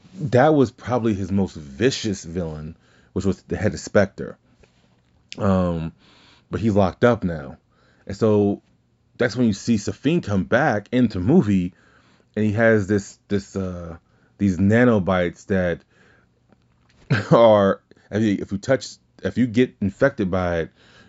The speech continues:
you can't touch anyone that's a part of your family ever again, or anyone that has your D N A.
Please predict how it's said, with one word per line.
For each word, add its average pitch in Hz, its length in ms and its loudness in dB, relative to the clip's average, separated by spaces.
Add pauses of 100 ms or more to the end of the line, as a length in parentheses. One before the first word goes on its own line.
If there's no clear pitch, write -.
(160)
you 95 120 -4
can't - 460 -2
touch 123 300 -4 (100)
anyone 110 320 0
that's 98 120 -4
a - 80 -12
part 104 280 2
of - 20 2
your 92 100 -2
family 101 500 -2
ever 92 300 0
again, 92 240 0
or 87 100 0
anyone 95 180 0
that 87 60 -4
has 85 140 -6
your 85 100 -6
D 90 260 -4
N 85 100 -4
A. 82 400 -2